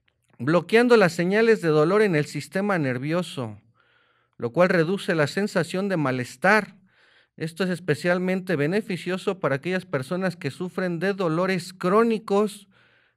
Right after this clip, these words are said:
dolores ya de mucho tiempo, de muchos años. La persona incluso, pues así lo refiere, que tiene ese dolor desde que se cayó, ya hace mucho tiempo. Se acostumbró a vivir con ese dolor,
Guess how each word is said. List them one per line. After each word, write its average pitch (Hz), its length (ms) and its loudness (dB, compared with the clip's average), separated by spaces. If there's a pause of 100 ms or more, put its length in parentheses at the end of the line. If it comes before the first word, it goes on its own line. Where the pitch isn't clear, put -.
(120)
dolores 165 480 0
ya 185 140 0
de 190 100 -2
mucho 185 360 -4
tiempo, 196 500 -4
de 156 100 -2
muchos 170 440 -6 (140)
años. 196 500 0
La 156 160 -2
persona 175 400 -4
incluso, 165 680 -6 (260)
pues 147 140 -8
así 143 160 -8
lo 190 120 0
refiere, 156 600 -4 (840)
que 131 120 -8
tiene 165 260 -4
ese 175 160 -6
dolor 147 480 0
desde 123 320 -4
que 123 100 -8
se 117 180 -10
cayó, 151 600 -4 (100)
ya 131 200 -4
hace 143 180 -6
mucho 135 380 -8
tiempo. 180 560 -8 (680)
Se - 140 -10
acostumbró 139 580 -2
a 240 60 6
vivir 208 340 0
con 180 200 -2
ese 196 200 -6
dolor, 170 480 -2